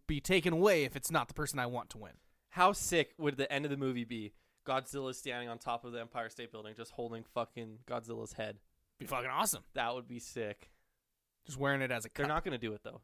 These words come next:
Speaker 2: They're not gonna do it.
Speaker 1: Um,
Speaker 2: They've already made Godzilla movies. They can, they can,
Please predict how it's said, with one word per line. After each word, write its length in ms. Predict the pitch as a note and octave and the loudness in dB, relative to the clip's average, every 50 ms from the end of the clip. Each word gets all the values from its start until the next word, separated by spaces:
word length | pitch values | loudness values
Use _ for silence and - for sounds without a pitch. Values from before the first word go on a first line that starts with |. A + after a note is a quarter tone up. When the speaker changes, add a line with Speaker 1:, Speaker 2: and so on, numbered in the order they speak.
| _ | _
Speaker 2:
They're 100 | - D3 | -20 -20
not 100 | B2 A#2+ _ _ | -20 -20 _ _
gonna 120 | - - _ | -20 -20 _
do 60 | - _ - | -20 _ -20
it. 540 | - _ _ _ _ _ _ _ _ - | -20 _ _ _ _ _ _ _ _ -14
Speaker 1:
Um, 540 | A2 G#2 G2+ G2+ G2 F#2+ F#2 F2+ F2 F2+ F#2 G2 | -12 -10 -10 -10 -10 -10 -12 -14 -14 -16 -10 -8
Speaker 2:
They've 140 | E3+ F#3 | -6 0
already 160 | A3 C#4 D4+ C#4+ | 0 0 0 2
made 260 | C#4+ D4+ D#4 A#3+ G#3 | 0 0 0 0 2
Godzilla 320 | A3 G3+ F3 - E3+ E3 D#3 | 2 2 2 2 -2 -2 -2
movies. 220 | D3+ C3+ A#2 A2+ | -2 -2 -2 -2
They 100 | E3+ G#3+ | -2 -2
can, 120 | - F4 F4+ - - - _ _ _ _ _ _ _ _ _ _ _ - | -2 -4 -8 -8 -16 -20 _ _ _ _ _ _ _ _ _ _ _ -18
they 60 | C#4+ | -16
can, 140 | - - | -16 -16